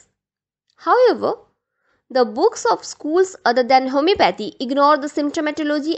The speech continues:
and emphasize on pathology and heredity. They do not give importance to the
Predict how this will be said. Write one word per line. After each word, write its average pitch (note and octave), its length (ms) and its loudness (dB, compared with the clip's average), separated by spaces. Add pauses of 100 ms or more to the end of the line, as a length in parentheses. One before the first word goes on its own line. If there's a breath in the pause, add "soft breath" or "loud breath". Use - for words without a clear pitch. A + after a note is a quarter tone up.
and A3+ 160 -2 (200)
emphasize F#4 560 0
on B3 280 0
pathology C4+ 600 -2
and E4+ 340 2
heredity. F3+ 500 -6 (840)
They B3+ 80 -2
do B3+ 120 -2
not G#4 380 4
give E4+ 160 4
importance C#4+ 640 2
to C4+ 80 -12
the B3 80 0